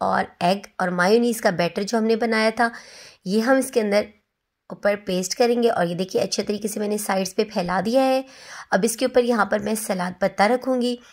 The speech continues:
ताकि ये अच्छा सा डेकोरेट हो जाए। तो इस तरीके से दोनों <clears throat> सैंडविचेस पे मैंने सलाद पत्ता रखा है,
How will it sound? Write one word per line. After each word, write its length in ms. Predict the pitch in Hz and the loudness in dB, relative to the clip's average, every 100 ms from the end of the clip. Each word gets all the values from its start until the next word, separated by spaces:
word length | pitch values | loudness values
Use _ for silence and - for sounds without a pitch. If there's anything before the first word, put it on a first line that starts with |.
| - _ _ - | -20 _ _ -8
ताकि 220 | 175 208 | -6 -2
ये 200 | 214 220 - | -2 -2 -2
अच्छा 260 | 202 - 226 | -2 0 0
सा 140 | 233 | 0
डेकोरेट 540 | 180 175 170 254 277 269 | 0 -2 0 2 2 2
हो 100 | 233 | 0
जाए। 260 | 220 208 214 - _ _ - | 2 0 -2 -14 _ _ -10
तो 60 | |
इस 120 | 202 247 | -2 0
तरीके 280 | 233 233 233 | 2 2 2
से 220 | 247 285 - - | 2 2 -4 -8
दोनों 420 | 190 190 185 202 233 - _ - | -4 0 0 0 -2 -10 _ -10
<clears throat> 380 | 196 190 175 190 - _ _ _ _ - | -4 -4 -4 -10 -16 _ _ _ _ -10
सैंडविचेस 440 | 208 190 190 226 202 | -2 0 0 -2 0
पे 100 | 226 | 0
मैंने 260 | 208 214 226 - - _ | 2 -2 -4 -12 -20 _
सलाद 320 | - 208 196 190 | -2 2 2 0
पत्ता 220 | 190 - | -2 4
रखा 220 | 240 247 254 | 4 2 0
है, 220 | 247 | 0